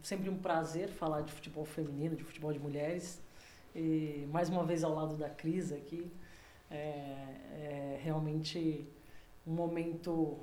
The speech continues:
único pra todas nós, né, que a gente tem,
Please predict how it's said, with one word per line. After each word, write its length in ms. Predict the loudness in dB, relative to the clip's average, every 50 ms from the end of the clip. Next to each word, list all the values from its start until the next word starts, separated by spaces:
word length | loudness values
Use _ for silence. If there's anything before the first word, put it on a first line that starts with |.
| -10 -6 0
único 440 | 4 6 8 8 8 8 6 2 0
pra 160 | 0 -2 -4
todas 420 | -2 -2 0 0 0 0 0 -2
nós, 380 | -4 -2 0 0 0 0 -2 -4
né, 280 | -6 -6 -6 -6 -6 -8 -10 -14 -16 -18 -12
que 80 | -10 -8
a 20 |
gente 280 | -6 -4 -4 -4 -4 -4
tem, 280 | -4 -4 -4 -4 -6